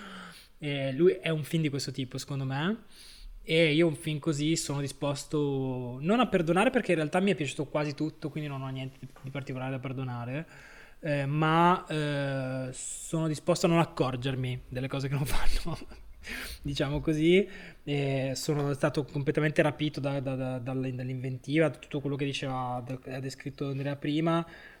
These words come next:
il modo in cui ha, ehm, non ha, pur di portare avanti un discorso che secondo me non è appiccicato lì, perché secondo me è abbastanza organico con, con il modo in cui viene raccontato, e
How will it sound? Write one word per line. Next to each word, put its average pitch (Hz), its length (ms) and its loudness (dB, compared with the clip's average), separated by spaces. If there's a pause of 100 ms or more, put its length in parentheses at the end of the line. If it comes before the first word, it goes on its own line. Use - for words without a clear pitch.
(260)
il 139 100 -4
modo 156 280 2
in 156 140 2
cui 156 400 4
ha, 147 640 2
ehm, 139 720 -4 (120)
non 156 260 0
ha, 165 280 2 (520)
pur 214 240 6
di 185 240 2
portare 165 400 4
avanti 135 560 4
un 135 120 0
discorso 135 580 -4
che 156 80 -4
secondo 170 300 2
me 180 300 8 (320)
non 156 160 2
è 160 40 8
appiccicato - 600 0
lì, 131 320 -2
perché 131 220 -6
secondo 135 260 -6
me 139 120 0
è - 20 0
abbastanza 131 480 -4
organico 135 520 -2
con, 131 340 -6
con 131 200 -4
il 131 140 -6
modo 131 260 -6
in 131 60 -6
cui 131 100 -8
viene 127 180 -6
raccontato, 135 840 -6 (340)
e 160 120 -4